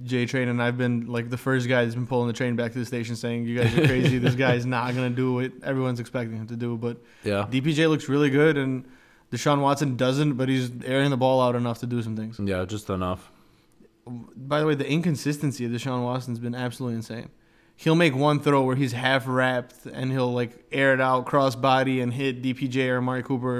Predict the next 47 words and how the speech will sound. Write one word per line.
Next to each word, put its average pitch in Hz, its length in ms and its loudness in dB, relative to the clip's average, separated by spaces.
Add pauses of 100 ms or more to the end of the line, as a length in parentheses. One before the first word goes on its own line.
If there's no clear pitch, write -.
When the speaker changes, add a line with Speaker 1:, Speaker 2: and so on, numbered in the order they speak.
(140)
Speaker 1:
or 120 80 -10 (260)
Njoku, 127 460 0
and 117 80 0
it's, 110 100 -6
like, 120 220 -6
this 120 160 -6
perfect - 480 -6 (400)
pass. - 340 -8 (480)
And 131 100 -6
then 139 140 2
the 139 80 2
next 135 300 0
play, 131 340 0
he 123 200 0
has 123 200 0
all 135 220 0
the 143 60 2
time 139 200 4
in 139 60 2
the 127 100 0
world 127 300 2
and 117 100 -4
throws 127 220 -2
a 117 40 -4
pick 120 340 -4
that 123 120 -8
looks 123 240 -6
absolutely 127 440 -6
horrible. 127 340 -10 (480)
Speaker 2:
Yep. 107 120 -2
Speaker 1:
So 107 60 0
he 147 100 4
just 165 140 2
looks 127 160 0
weird. 120 400 -4 (100)
Like, 127 100 -8
Speaker 2:
Did 123 100 0
Speaker 1:
I - 20 -2
Speaker 2:
you 123 100 0
see 139 180 0
that 120 200 2
play 117 220 0
where 117 80 2
they 98 100 2
put 107 320 -4
Brissett 95 420 -6
in? 143 160 -6